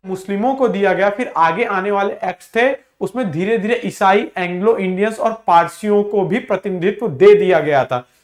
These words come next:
तो ये ऑप्शन भी हमारा बिल्कुल सही हो गया।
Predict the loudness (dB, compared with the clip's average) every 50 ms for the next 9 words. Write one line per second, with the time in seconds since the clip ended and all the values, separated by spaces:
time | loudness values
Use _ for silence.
0 | _ _ -4 -2 2 4 4 6 8 6 6 4 2 -4 -2 -2 -2 -2 0 2
1 | 2 2 2 0 -2 -6 -6 -6 -6 -6 -4 -2 -2 -2 -2 -2 -2 -4 -4 -4
2 | -2 0 2 2 0 0 -4